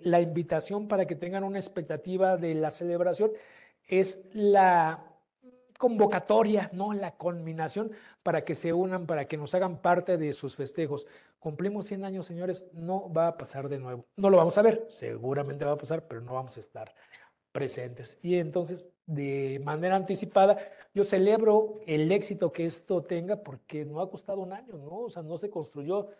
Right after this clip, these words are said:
ni Roma se construyó en un día, ¿no? Y aquí ya llevamos cien años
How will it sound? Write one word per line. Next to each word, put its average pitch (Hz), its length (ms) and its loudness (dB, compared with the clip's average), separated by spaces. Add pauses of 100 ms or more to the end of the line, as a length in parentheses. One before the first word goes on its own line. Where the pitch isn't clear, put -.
(420)
ni 147 180 -4
Roma 202 360 4
se 190 100 -4
construyó 170 320 0
en 180 80 -4
un 170 120 -4
día, 170 200 0 (240)
¿no? 175 260 -10
Y 135 320 -6
aquí 127 240 -6
ya 156 80 2
llevamos 147 360 -2
cien 160 200 -4
años 185 380 0